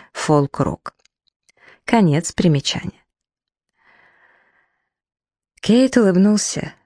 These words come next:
«А по какому певцу ты сходила с ума?» «Ты знаешь песню «Happy Together» группы The Turtles?» Примечание. Happy Together,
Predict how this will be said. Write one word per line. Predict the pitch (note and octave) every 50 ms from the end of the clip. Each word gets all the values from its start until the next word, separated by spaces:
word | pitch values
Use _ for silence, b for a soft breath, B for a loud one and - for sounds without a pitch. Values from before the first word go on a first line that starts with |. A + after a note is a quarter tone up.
| _ - C#3+
«А | C#3+ C#3+ C#3+ C#3 C#3 - _
по | - D3+
какому | D3 - D3+ C#3+ - - D#3+ D#3+ D#3+ D#3
певцу | D3 - F3 F3 - - - F4 E4+ D#4+
ты | - F3
сходила | - - - D3+ C3 B2+ B2 B2 B2+
с | B2+ - -
ума?» | - G1+ G1+ - - _ _ _ _ _ _ _ _ _ _ _ _ _ _ _ _ _ _ _ _ b b b b b b b b b b b b -
«Ты | - G3 G3 F#3+ - -
знаешь | - - - C#4 E4 E4+ - -
песню | - F#3 E3+ E3 - - F3 E3 -
«Happy | D#3 - G3 F#3 - - F3
Together» | - A3 G#3+ F#3+ G#3+ G3+ F3 D#3 C#3+ D3 D3 C#3+
группы | D#3+ D#3+ E3+ E3 - - - E3+ D#3+ - -
The | E3 F3 F#3 F3+
Turtles?» | - - G#3+ F3+ C#3+ - - C3+ C3 - - - - _ _ _ _ _ _ _ _ _ _ _ _ b b b b b b b b
Примечание. | - G3+ A#3 A#3 A3+ G#3+ G#3 - - C#2+ C#2 - - - - _ _ _ _ _ _ _ _ _ _ b b b b b b b b b b b b b b b b _ - -
Happy | G3+ G3 - - F#3 F3
Together, | - E3 D#3+ C#3+ F3+ G#3+ A#3+ A3+ A#3 B3+ B3+ A3+